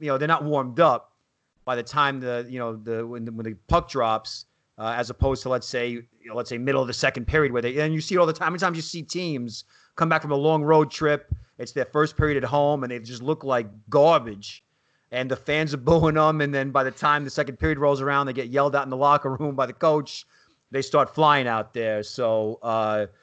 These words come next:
you know, i-, it's always, it's basically, uh, a, a, a round the clock process. But for the most part, I would say you, taking the notes during the game.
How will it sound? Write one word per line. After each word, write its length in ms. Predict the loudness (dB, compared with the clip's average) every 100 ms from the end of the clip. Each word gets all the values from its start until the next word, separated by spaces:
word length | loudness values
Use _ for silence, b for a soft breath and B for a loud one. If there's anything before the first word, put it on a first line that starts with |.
| b b -2
you 100 | 2
know, 280 | 4 2 -6 -20 -18
i-, 60 | -6
it's 320 | -2 0 6
always, 240 | 6 6
it's 140 | 2 -2
basically, 520 | -2 0 -2 0 4
uh, 240 | 6 4
a, 540 | 0 -8 -14 -8 -6 -6 -6
a, 140 | -8
a 200 | -6 -6
round 260 | 2 4 2
the 60 | 0
clock 340 | 0 0 0
process. 560 | 0 2 0 -4 -4 -4
But 260 | -8 -8
for 60 | -6
the 80 | 0
most 320 | 2 2 2
part, 420 | 4 6 4 -2 b b _ -4
I 80 | 0
would 140 | 0
say 340 | -2 -4 -4 -12 -8
you, 200 | -8 -8 0
taking 300 | 2 2 2
the 100 | 4
notes 320 | 4 4 2
during 280 | 4 4 2
the 80 |
game. 560 | -2 -2 -2 -4 -6